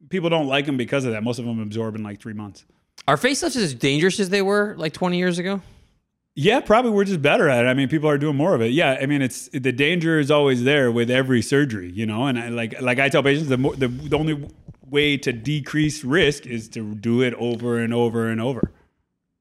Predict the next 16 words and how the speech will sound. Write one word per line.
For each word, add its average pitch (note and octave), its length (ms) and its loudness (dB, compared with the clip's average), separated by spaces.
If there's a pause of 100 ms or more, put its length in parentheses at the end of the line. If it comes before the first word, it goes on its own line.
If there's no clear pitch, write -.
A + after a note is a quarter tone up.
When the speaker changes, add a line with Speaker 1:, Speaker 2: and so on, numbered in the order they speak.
(500)
Speaker 1:
Like, G2+ 100 -20
that's G#2 140 -14
what B2 160 -8
you A2+ 80 -8
want, A#2+ 180 -8
man. G2 160 -12
You A2 100 -8
want A#2 160 -6
the A#2 60 -8
person A#2+ 280 -6
who B2 60 -6
does B2 200 -6
it A#2+ 80 -8
over C3 160 -8
and B2+ 100 -8
over. D3+ 220 -12